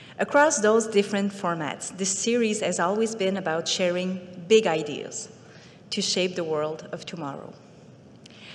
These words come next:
On behalf of the Federation, I would like to acknowledge our partners at York University for their vision, dedication, and hard work.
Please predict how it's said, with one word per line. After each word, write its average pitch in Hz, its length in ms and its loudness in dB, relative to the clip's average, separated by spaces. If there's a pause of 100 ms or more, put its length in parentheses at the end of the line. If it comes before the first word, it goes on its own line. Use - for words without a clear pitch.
(260)
On 214 140 6
behalf 247 340 4
of 214 140 4
the 208 80 6
Federation, 180 840 2
I 202 80 4
would 208 100 2
like 233 220 0
to 226 80 0
acknowledge 185 500 0
our 175 140 -2
partners 196 500 -2
at - 220 -4
York 190 240 0
University 185 640 -2 (400)
for 202 240 2
their 190 460 6
vision, 190 840 0
dedication, 208 640 2
and 156 140 -4
hard 165 380 -2
work. 143 360 -4